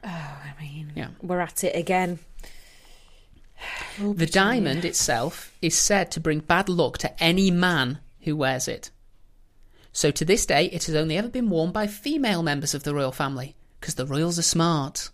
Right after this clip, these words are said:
Speaker 1: Always thinking.
Speaker 2: Yeah,
Speaker 1: Always
Speaker 2: bad luck to a
Speaker 1: thinking.
Speaker 2: man. I am no man.
Speaker 1: I am woman.
Speaker 2: <laughs> Yes.
Speaker 1: Bring forth the diamond.
Speaker 2: The diamond that only I, with my uterus, may wear.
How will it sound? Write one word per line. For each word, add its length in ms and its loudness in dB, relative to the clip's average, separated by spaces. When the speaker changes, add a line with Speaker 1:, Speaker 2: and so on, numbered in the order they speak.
Speaker 1:
Always 320 2
thinking. 460 0
Speaker 2:
Yeah, 240 6
Speaker 1:
Always 200 4
Speaker 2:
bad 200 8
luck 180 8
to 140 8
a 40 10
Speaker 1:
thinking. 40 8
Speaker 2:
man. 380 6
I 240 6
am 300 6
no 220 6
man. 580 4
Speaker 1:
I 160 8
am 540 6
woman. 960 8
Speaker 2:
<laughs> 100 -6
Yes. 420 0
Speaker 1:
Bring 100 6
forth 360 2
the 100 -10
diamond. 320 -12
Speaker 2:
The 100 -2
diamond 460 4
that 180 0
only 380 6
I, 480 4
with 160 0
my 140 6
uterus, 800 4
may 220 4
wear. 480 6